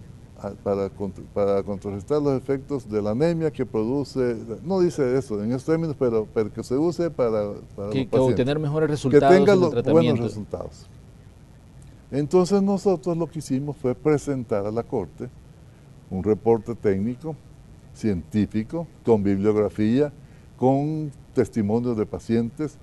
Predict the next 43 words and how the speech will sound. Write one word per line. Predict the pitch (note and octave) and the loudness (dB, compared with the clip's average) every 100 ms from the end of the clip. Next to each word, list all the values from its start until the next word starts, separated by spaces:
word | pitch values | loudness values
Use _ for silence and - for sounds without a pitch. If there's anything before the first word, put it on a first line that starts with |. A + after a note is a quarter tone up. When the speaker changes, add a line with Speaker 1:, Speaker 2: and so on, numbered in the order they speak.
| - - - - | -20 -20 -20 -8
Speaker 1:
con, | A#2+ C3 C#3+ D#3 C#3 | 0 2 2 -2 0
eh, | A2+ | 0
resultados | G2+ G2 G2 E2 A#2+ C3+ C3 - | 2 -2 -2 0 4 6 6 2
que | A2+ | -2
nosotros | G#2 G#2+ B2+ B2+ | 0 0 0 0
hemos | A#2 | 0
tomado | - F#2+ G#2+ B2 A#2+ | -4 -2 0 2 0
estadísticos | A#2+ F2+ G#2+ B2+ D3+ C#3+ E3 - - - - - - | 0 -2 -2 -4 -6 -6 -8 -8 -20 -20 -20 -20 -14
de | G2 G#2 F#2+ | 0 2 2
pro | - A2+ B2+ | 4 4 6
y | C3+ G2 | 4 2
en | E2 | -2
contra, | B2 C#3+ D#3 F3+ - - - - - - - | -6 -6 -6 -6 -8 -20 -20 -20 -20 -14 0
y | C#3 | 4
eso | C#3+ C#3+ - G3 | 4 4 -2 -8
se | - A#2+ | -4 -2
lo | G2+ | 0
dimos | F#2 F#2 F2+ | 0 -4 -6
a | A#2 | -8
la | C3 | -8
Corte, | G3 F#3+ - - - - - - - - - | -6 -8 -10 -20 -20 -20 -20 -20 -20 -20 -6
en | B2 C3 | -2 -2
la | |
cual | C3 E3+ F3+ | 0 4 4
nosotros | F3 E3+ E3 F3 | 4 0 0 0
demostrábamos | F3 E3+ - E3 D#3+ F3+ F#3+ F#3 - - - - | 0 -4 -4 -2 0 0 -4 -10 -14 -20 -14 2
que | F3 G#3+ - - - | 4 2 -4 -20 -6
el | A2 | -6
producto | F#2 G#2+ D3 D#3 - | -2 0 2 0 -4
que | G#2+ | -4
estamos | C3+ C#3+ C3+ | -4 -4 -4
usando | C3+ D#3 D3+ | -4 -4 -4
le | A2+ G2+ | -2 0
da | C3 A#2 - G2+ A2 | -2 -4 -12 -12 -6
bien, | A#2+ D3 D#3 D#3 D3 A2 | 2 2 2 -6 -10 -4
eh, | |
buen | G#2 E3 D#3 | 0 2 0
resultado | C#3+ A#2+ G2+ C#3 C3 G#2+ | -4 -8 -2 0 0 -2
en | G2+ | -6
el | |
tratamiento | F2 F2 F2+ G#2+ A#2 F#2+ | -8 -10 -4 -4 -4 -8
al | |
paciente. | E2+ F2 E2 | -12 -16 -16